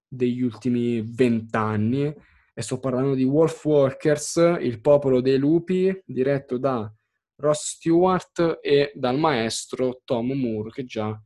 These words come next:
ci aveva deliziato con quella perla assoluta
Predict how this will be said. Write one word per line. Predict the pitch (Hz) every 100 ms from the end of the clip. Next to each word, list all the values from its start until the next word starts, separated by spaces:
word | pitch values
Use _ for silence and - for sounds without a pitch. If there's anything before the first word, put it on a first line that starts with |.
| _ -
ci | 123
aveva | 107 98
deliziato | 110 120 123 - 123 107 95 98 110 110 107 - _
con | - 113
quella | 117 117 113
perla | - 170 139 113 113 117
assoluta | - - 135 127 120 123 113 107 107 104 101 98 98